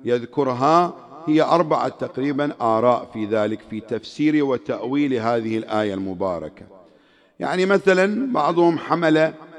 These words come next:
تطهير الثياب على الأمر المادي،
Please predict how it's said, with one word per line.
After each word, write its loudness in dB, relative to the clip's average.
تطهير 2
الثياب 4
على 2
الأمر 0
المادي، 0